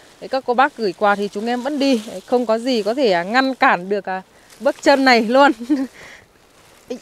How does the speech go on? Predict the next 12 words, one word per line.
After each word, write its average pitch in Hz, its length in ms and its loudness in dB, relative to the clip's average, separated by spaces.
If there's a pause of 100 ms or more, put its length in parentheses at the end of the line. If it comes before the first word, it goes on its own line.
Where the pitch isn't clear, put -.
(800)
Đấy, 240 140 -14
phần 226 180 -12
quà 220 200 -4
thì 220 120 -10
hôm 254 120 -8
qua 254 160 -2
cũng, 262 160 -12
à, 302 100 -6
mang 262 340 -4
ra 269 180 2
rồi. 226 260 0
Đấy, 214 180 -12